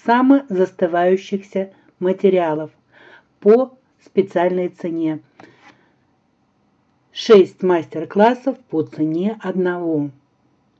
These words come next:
Если вы досмотрите этот видеоролик до конца, то узнаете, какие ещё четыре мастер-класса вы получите в подарок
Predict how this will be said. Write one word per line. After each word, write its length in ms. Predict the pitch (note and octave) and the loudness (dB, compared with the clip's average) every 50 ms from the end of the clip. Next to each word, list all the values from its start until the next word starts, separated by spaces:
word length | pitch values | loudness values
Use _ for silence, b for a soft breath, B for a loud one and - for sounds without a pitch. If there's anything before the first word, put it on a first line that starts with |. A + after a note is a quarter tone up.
| _ _ _ _ _ B B B B B B B B | _ _ _ _ _ B B B B B B B B
Если 320 | F3 F3 F#3+ F#3+ F#3+ - | 2 4 4 4 2 0
вы 100 | D#3+ D#3+ | -4 -2
досмотрите 680 | D3+ E3+ F3+ F3 - E3+ D#3 D3+ D3+ D#3 D3+ D3+ - D#3 | -2 -2 -4 -2 -2 0 0 0 -2 -4 -8 -6 -6 -6
этот 200 | D3+ D#3+ D3+ - | -6 -6 -6 -6
видеоролик 600 | D#3+ D#3+ D3 F3+ E3+ E3 E3+ D#3+ D3+ D#3 D3+ D3+ | -6 -6 -4 -4 -4 -4 -2 -4 -4 -4 -4 -6
до 80 | D#3 | -8
конца, 480 | D3+ - F3 F#3 G#3+ G3+ - C4 C4 C4+ | -8 -6 -6 -6 -4 -4 -2 -2 -2 0
то 160 | - B3 A3 | 4 6 6
узнаете, 560 | G#3 F#3+ F#3+ G3+ G#3+ A#3+ B3+ A#3 - C4 B3 | 6 6 6 4 4 2 0 -2 -4 -6 -6
какие 500 | A#3 - - F#3+ F#3+ G3 - A#3+ B3+ C4 | -6 -6 -4 -4 -4 -4 -2 -2 -2 -2
ещё 380 | B3+ A#3 - - - C4+ A#3 G#3 | -2 -4 -4 0 2 4 4 4
четыре 380 | G#3 - F#3+ - G3+ F#3+ F#3 E3 | 2 0 -4 0 0 2 2 2
мастер-класса 840 | E3 D#3+ D#3+ D#3+ - E3 D3+ C3 - E3+ F#3 A3+ B3 A#3 - - A3 | 0 0 -2 -4 -8 -10 -10 -8 -4 0 2 2 2 2 2 0 2
вы 140 | F3 D#3+ D#3 | 2 2 -2
получите 560 | - D#3+ D#3 D#3+ F3 G3 G3+ G3+ G3 - F#3 | 0 0 -2 0 0 0 0 -2 -2 -4 -4
в 80 | F#3+ | -4
подарок 600 | - - F3+ E3+ D#3+ F3 F3+ F#3 F#3 F3 D#3 - | -4 -6 -6 -6 -2 -2 0 0 0 -2 -4 -8